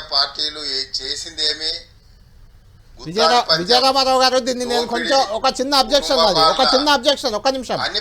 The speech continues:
Speaker 1: పార్టీలు,
Speaker 2: ఒక్క నిమిషం.
Speaker 1: అన్ని ప్రాంతీయ పార్టీలు.
Speaker 2: మీరేమో, మీరేమో ప్రాంతీయ పార్టీలు కనుమరుగవుతాయి అంటున్నారు.
Speaker 1: అన్ని ప్రాంతీయ
Speaker 2: ఆంధ్రప్రదేశ్లో
Speaker 1: పార్టీలు.
Speaker 2: జనసేనతో,
Speaker 1: అందుకే
Speaker 2: టీడీపీతో మీరే పొత్తు పెట్టుకున్నారు. అంటే వాళ్ళని
Speaker 1: అందుకే
Speaker 2: కనుమరుగు
Speaker 1: రాబోయే
Speaker 2: చేయడానికైనా ఈ పొత్తులు,
Speaker 1: కాలంలో
Speaker 2: ఈ పొత్తులు కనుమరుగు చేయాలనే పొత్తులు పెట్టుకుంటున్నారా?
Speaker 1: ఎన్నికల తర్వాత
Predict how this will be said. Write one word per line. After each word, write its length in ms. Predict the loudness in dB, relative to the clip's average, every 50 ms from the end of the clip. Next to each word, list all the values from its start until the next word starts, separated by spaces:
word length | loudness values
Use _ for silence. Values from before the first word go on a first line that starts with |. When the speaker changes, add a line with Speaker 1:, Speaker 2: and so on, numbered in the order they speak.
| 0
Speaker 1:
పార్టీలు, 300 | 2 2 2 2 0 -2
Speaker 2:
ఒక్క 120 | 2 4 2
నిమిషం. 260 | 2 2 2 0 0
Speaker 1:
అన్ని 180 | -2 -2 -6
ప్రాంతీయ 320 | -2 0 0 0 2 0 -2
పార్టీలు. 140 | 0 2 2
Speaker 2:
మీరేమో, 420 | 2 2 2 2 2 2 0 0 -2 -6
మీరేమో 440 | -6 -4 -4 -2 0 0 0 0
ప్రాంతీయ 420 | 0 0 -2 -2 -2 -2 -4 -4 -4
పార్టీలు 360 | 0 -2 -2 -2 -2 -6 -8
కనుమరుగవుతాయి 760 | -6 -6 -6 -4 -4 -4 -4 -2 -2 -2 -2 0 0 0 0
అంటున్నారు. 400 | 0 -2 -4 -6 -8 -6 -6 -6
Speaker 1:
అన్ని 180 | -6 -6 -6 -6
ప్రాంతీయ 260 | -2 0 2 2 2
Speaker 2:
ఆంధ్రప్రదేశ్లో 500 | 2 2 2 4 4 4 4 4 4 2
Speaker 1:
పార్టీలు. 220 | 2 4 2 0
Speaker 2:
జనసేనతో, 480 | 0 0 0 0 0 0 0 0 2 2
Speaker 1:
అందుకే 260 | 2 2 0 0 0
Speaker 2:
టీడీపీతో 380 | 0 0 0 0 0 2 2 0
మీరే 260 | 2 2 0 0 0
పొత్తు 240 | 0 -2 -4 -2 -2
పెట్టుకున్నారు. 540 | -4 -4 -4 -8 -10 -8 -8 -8 -8 -10 -16 -20 -20 -14 -10
అంటే 140 | -4 0 2
వాళ్ళని 240 | 2 4 4 2 2
Speaker 1:
అందుకే 160 | 2 2 2
Speaker 2:
కనుమరుగు 300 | 2 4 2 2 2 2
Speaker 1:
రాబోయే 160 | 4 4 4
Speaker 2:
చేయడానికైనా 440 | 6 6 6 4 4 2 0 2 4
ఈ 140 | 4 4 4
పొత్తులు, 280 | 2 0 -2 2 2 2
Speaker 1:
కాలంలో 160 | 2 2 -2 -8 -12 -20 -20 -20 -14 -10
Speaker 2:
ఈ 60 | -10 -8
పొత్తులు 400 | -4 -4 -4 -2 -2 -2 -2 0
కనుమరుగు 440 | 0 -2 -2 0 0 0 0 0
చేయాలనే 440 | 0 2 4 4 4 4 2 2 0
పొత్తులు 340 | -2 -2 -4 -6 -4 -2 -2
పెట్టుకుంటున్నారా? 560 | -4 -4 -4 -8 -10 -8 -8 -8 -6 -4 -4 -6 -6 -12 -18 -20 -20 -20 -20 -20 -20 -20 -20 -20 -20 _ -20 -20 _ -20 -20 -20 -20 -20 -20 -20 -20 -20 -20 -20 -20 -18
Speaker 1:
ఎన్నికల 360 | -12 -10 -6 -4 -4 -4 -4 -2
తర్వాత 400 | -2 0 0 2 0 0 0 0